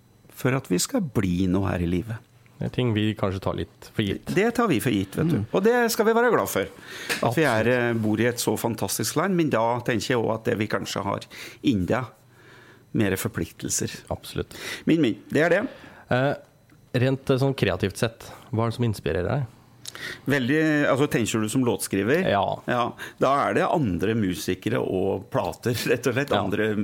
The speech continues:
Speaker 1: andres musikk. Det er nok det viktigste. Også, også selvfølgelig ting jeg sier rundt meg, ting jeg bærer med meg.
Speaker 2: Ja.
Speaker 1: Så det, det,
Speaker 2: Ja.
Speaker 1: det er en, en miks av det, men, men jeg blir fortsatt inspirert å høre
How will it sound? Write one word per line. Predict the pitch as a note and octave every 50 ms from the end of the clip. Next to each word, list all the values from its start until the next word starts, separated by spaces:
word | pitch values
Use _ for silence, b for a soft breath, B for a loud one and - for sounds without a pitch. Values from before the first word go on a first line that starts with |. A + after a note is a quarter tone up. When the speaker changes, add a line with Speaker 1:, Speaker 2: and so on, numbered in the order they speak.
| - -
Speaker 1:
andres | A#2 G2+ F2+ - F2+ G2+ - -
musikk. | A2 G2+ - - G#2+ - - - - - B B B B B B
Det | D#3 C3+
er | B2
nok | A2+ G#2 -
det | - B2+
viktigste. | B2+ B2+ B2 - - G#2+ G2 - - - G#3+ A3+ B3+
Også, | G3 D3 A#2+ - - E3 D#3+ D#3 C#3+ B B B B B B B B
også | - E3+ - - A3
selvfølgelig | - - E3+ A2+ - - A2+ G#2+ A2+
ting | - - F2+ F2 F#2 G#2
jeg | G#2+ G#2+
sier | - - - E2 E2 F#2+ -
rundt | E2+ E2 E2 F2 -
meg, | - D3+ D#3+
ting | - - F#2+
jeg | G2 G#2+ F2+
bærer | - F2 E2+ F2+ F#2 F2+
med | E2+ D2 G1+ B1 B1+
meg. | C#2 G2 G#2+ - - - A#2+
Speaker 2:
Ja. | A#2+ G#2+ G#2 B B B B B B B B B B B -
Speaker 1:
Så | - - A#2+
det, | A2 A2 A2 A2+ A2+ A2+ A2 G#2
det, | G#2+ A#2
Speaker 2:
Ja. | B2+ C3 B2 A#2
Speaker 1:
det | A2 B2+
er | C3
en, | C3+ D3+ - - - D3
en | D#3 B2+
miks | F#2+ - - - - C3
av | A#2+
det, | G#2+ A#2 C3+
men, | C#3 C3+ B2+ B2+ -
men | - B2 B2
jeg | A#2+ A#2+ B2+ B2 A2
blir | A#2 A#2+ B2+
fortsatt | - - - A2 - - - - - D#3+ D#3+ D#3+ - -
inspirert | D3 C3+ C3 - - F#3 E3 C3 G2 G2+ A2 A#2 -
å | - B2 B2 A#2+
høre | A#2+ G#2 F2+ - - G2+ A2